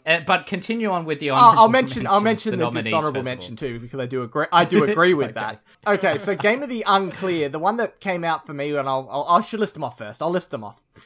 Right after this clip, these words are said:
Speaker 2: So, uh,
Speaker 1: Yeah.
Speaker 2: from the very top, we have Outriders by People Can Fly.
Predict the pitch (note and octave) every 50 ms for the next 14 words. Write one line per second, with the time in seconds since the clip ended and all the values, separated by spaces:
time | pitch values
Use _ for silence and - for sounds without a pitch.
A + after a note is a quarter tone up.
0 | _ _ _ _ _ - - G3+ G3 F#3 F3 F3+ E3+ F3+ F3+ F3 F3 F3 C#3 -
1 | C4 C4 B3 A#3 F#3+ G#3 F#3+ F3 D#3 - - F#3 D#3+ D3+ D3 - F3 E3+ D#3+ F3
2 | D#3+ C#3 - _ - D#3 D#3+ D#3+ - E3+ E3 F3 F#3+ A#3 C4+ C#4 - - D#3 _
3 | _ - D#3+ C#3+ C#3 C#3+ C#3+ C#3 - - F3 - D#3 C3+ - D#3+ C#3 B2+ - D3+
4 | C#3+ C#3 D#3+ A#3 D4